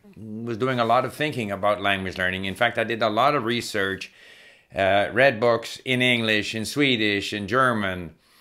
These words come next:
in French on this whole subject of language learning. I came to the conclusion that the single most, I called it the Gordian knot, the single simplest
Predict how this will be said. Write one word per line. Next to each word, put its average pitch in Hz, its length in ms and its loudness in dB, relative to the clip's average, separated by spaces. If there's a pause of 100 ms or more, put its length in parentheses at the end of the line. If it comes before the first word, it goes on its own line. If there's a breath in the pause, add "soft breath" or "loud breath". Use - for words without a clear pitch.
(160 soft breath)
in 101 200 -4
French 120 680 0
on 113 280 2
this 117 180 -4
whole 120 240 2
subject 101 400 -2
of 87 100 -8
language 117 420 -2
learning. 90 320 -2 (280 soft breath)
I 185 160 4
came 147 240 -4
to 113 60 -6
the 104 100 -4
conclusion 85 800 -6 (500 soft breath)
that 107 420 4
the 113 80 0
single 233 760 0
most, 156 580 2
I 127 100 -2
called 135 280 -2
it 131 100 -4
the 117 80 -2
Gordian 120 840 0
knot, 95 440 0 (640)
the - 100 -8
single 202 920 0
simplest - 880 -4